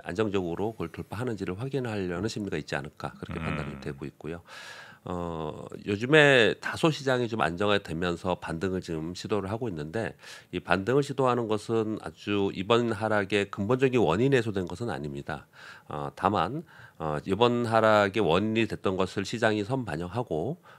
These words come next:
Speaker 1: 어, 그런 것들이 좀 주춤하는 모습이 나타나면서 시장은 반등하는 그렇게 이해하시는 게 맞지 않을까 생각합니다. 왜 그렇게 표현을 드리냐면 어제 더블유티아이가 팔십일 점 사오 달러로 마감을 했습니다.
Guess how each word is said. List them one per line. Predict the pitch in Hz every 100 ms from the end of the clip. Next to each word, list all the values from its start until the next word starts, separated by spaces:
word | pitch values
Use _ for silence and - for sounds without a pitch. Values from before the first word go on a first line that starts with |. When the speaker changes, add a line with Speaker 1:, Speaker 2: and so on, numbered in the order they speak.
| -
Speaker 1:
어, | 80 71
그런 | 107 113
것들이 | 104 - 101 104
좀 | 87
주춤하는 | 80 98 - 113 110 113 110
모습이 | 87 - 98
나타나면서 | 73 - 92 82 80 - 113 120 123
시장은 | - 92 85 95 139
반등하는 | 135 82 85 80 73
그렇게 | 92 90 101
이해하시는 | 80 85 - -
게 | 78
맞지 | 71 -
않을까 | 73 -
생각합니다. | - 131 - - - 135 - - - -
왜 | - 113
그렇게 | 139 110 113
표현을 | 131 117
드리냐면 | 113 82 85 80 90 98 -
어제 | 95 98
더블유티아이가 | 139 147 147 - 110 90
팔십일 | - 156 151 147 135
점 | 120
사오 | 107 - 80
달러로 | 85 85 82 78
마감을 | 73 76 76
했습니다. | 71 78 71 73